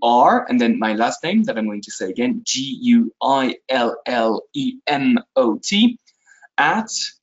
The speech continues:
and that's the U S, the university code afterwards, U S F Q, uh, dot E D, E D U dot E C. Sorry, I get confused with Spanish and English sometimes.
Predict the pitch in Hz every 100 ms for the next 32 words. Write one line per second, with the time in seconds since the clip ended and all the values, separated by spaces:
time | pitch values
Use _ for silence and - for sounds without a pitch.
0 | - 117 110 - - 104 92 110 113 104
1 | - 120 110 104 110 113 107 110 117 113
2 | 107 131 120 113 - 131 151 - - 135
3 | 160 170 - 135 131 - - - - 120
4 | - - - _ - - 208 196 208 -
5 | _ _ _ _ 127 113 98 90 120 127
6 | - - - _ _ _ _ _ _ -
7 | 147 139 127 110 - - - 165 151 131
8 | 123 117 175 233 - - - - - -
9 | 160 156 - - - - - - - -
10 | - 226 - 98 - - - - 127 -
11 | 110 - - 107 147 160 165 - 160 180
12 | 196